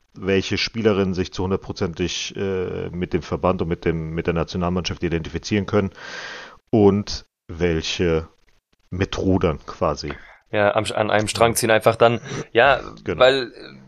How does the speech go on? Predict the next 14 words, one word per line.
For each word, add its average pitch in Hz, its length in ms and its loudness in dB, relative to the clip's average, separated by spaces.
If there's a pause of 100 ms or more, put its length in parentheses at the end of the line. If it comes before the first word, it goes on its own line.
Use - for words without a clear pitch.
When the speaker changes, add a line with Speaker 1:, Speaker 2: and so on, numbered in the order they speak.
(160)
Speaker 2:
das 127 220 2
letzte 139 240 -2
Spiel, 143 200 -4
was 135 140 4
sie 143 60 6
jetzt 127 140 4
gespielt 135 260 -4
haben, 131 220 2
hat 123 140 2
man 123 100 2
natürlich 120 420 2 (240)
auf 110 160 2
dem 120 120 2
Feld 123 340 4